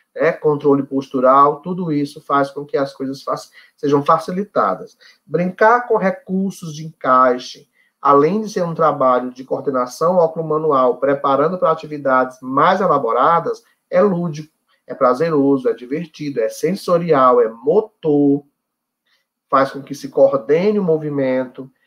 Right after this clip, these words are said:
se perceba o alvo. Olha a quantidade de situações interessantes. E aqui a gente tem muitos recursos que podem ser utilizados, né? Os que você tem, os que a gente tem, os que podem ser criados, associando formas, espaços, cores,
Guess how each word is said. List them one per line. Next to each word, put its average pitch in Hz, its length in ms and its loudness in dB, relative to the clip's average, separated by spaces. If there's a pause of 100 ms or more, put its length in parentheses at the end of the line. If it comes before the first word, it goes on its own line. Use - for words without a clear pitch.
(180)
se - 140 -20
perceba 147 760 2
o 139 160 6
alvo. 135 640 4
Olha 156 180 -2
a 160 60 -6
quantidade 160 600 -2
de 160 60 -16
situações 147 500 -2
interessantes. - 720 -8 (300)
E - 60 -8
aqui - 140 -2
a 131 60 4
gente 139 280 -12
tem 139 160 -4
muitos 165 880 -4
recursos 160 500 -6
que 156 60 -20
podem 151 280 0
ser 156 160 -6
utilizados, 135 880 0 (420)
né? 127 140 4
Os 139 180 2
que 139 100 -6
você 135 300 0
tem, 190 440 2
os 170 120 -6
que 160 80 0
a 143 60 4
gente 139 260 -4
tem, 170 300 2
os 180 80 -4
que - 80 -12
podem 151 320 -2
ser 143 160 -6
criados, 156 800 0 (240)
associando 135 760 -2
formas, 175 800 0
espaços, 139 920 -2
cores, 139 600 0